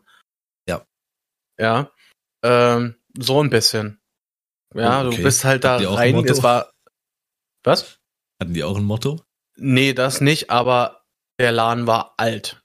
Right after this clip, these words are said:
Speaker 2: Der war nicht nur alt, der war wirklich ursalt.
Speaker 1: Okay, ja.
Speaker 2: Äh, ich muss ganz ehrlich sagen, einer-, einerseits hat's irgendwie Charme gehabt, also ich fand's jetzt nicht weiter tragisch oder so.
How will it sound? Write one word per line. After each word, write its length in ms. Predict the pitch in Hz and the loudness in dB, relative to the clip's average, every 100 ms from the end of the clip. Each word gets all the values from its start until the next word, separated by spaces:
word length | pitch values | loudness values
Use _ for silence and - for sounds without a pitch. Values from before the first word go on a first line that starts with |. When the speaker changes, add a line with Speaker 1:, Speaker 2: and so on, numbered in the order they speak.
| _ | _
Speaker 2:
Der 160 | 117 117 | -2 0
war 260 | 117 123 104 | 2 2 0
nicht 240 | 127 127 | -2 0
nur 240 | 127 120 | 0 0
alt, 320 | 120 135 170 139 | 2 0 0 0
der 140 | 123 | 2
war 260 | 123 117 120 | 2 2 0
wirklich 460 | 127 127 117 - _ - | -2 0 -2 -4 _ -4
ursalt. 800 | 135 135 - - 110 131 - _ _ _ _ _ _ | 2 2 0 -4 -2 -2 -4 _ _ _ _ _ _
Speaker 1:
Okay, 180 | 90 95 - _ - | -8 -8 -10 _ -6
ja. 480 | 120 117 113 117 117 | 0 2 2 0 -2
Speaker 2:
Äh, 60 | 117 _ _ _ _ _ _ _ _ _ _ _ _ _ _ - | -8 _ _ _ _ _ _ _ _ _ _ _ _ _ _ -6
ich 80 | 117 | 0
muss 180 | 151 160 | 2 2
ganz 180 | 156 | 0
ehrlich 240 | 135 143 151 | 0 -2 0
sagen, 220 | 147 143 | 0 -2
einer-, 380 | - 131 147 131 | 0 0 0 -2
einerseits 600 | 110 131 151 139 143 - | -2 0 2 2 0 -2
hat's 200 | 143 - | -6 -4
irgendwie 300 | - 135 131 | -6 -4 -2
Charme 420 | - - 117 147 | 0 0 0 2
gehabt, 340 | 170 170 180 - | 0 0 -4 -6
also 180 | 131 | -4
ich 140 | 127 - | -4 -2
fand's 240 | 131 143 | -4 -2
jetzt 200 | 143 - | -4 -4
nicht 320 | 139 131 - | -4 -6 -4
weiter 340 | 120 123 131 120 | 0 0 2 -2
tragisch 500 | - 117 135 170 151 | -2 0 0 -2 -4
oder 220 | 160 160 | -4 -4
so. 280 | 160 196 | -2 -4